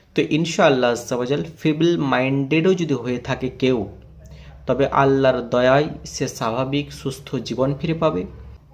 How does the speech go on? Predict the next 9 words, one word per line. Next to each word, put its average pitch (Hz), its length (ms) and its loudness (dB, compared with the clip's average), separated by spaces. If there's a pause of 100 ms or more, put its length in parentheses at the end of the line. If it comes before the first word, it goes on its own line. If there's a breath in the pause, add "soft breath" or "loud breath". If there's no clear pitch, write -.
(460)
এবং 165 360 6
নরমাল 139 480 6
যাদের 160 220 2
স্মরণশক্তি, 139 840 -2
যাদের 143 420 4
আইকিউ 139 540 2
লেভেলকে 127 880 2 (380)
সাধারণ 160 580 2
মানুষের 156 680 0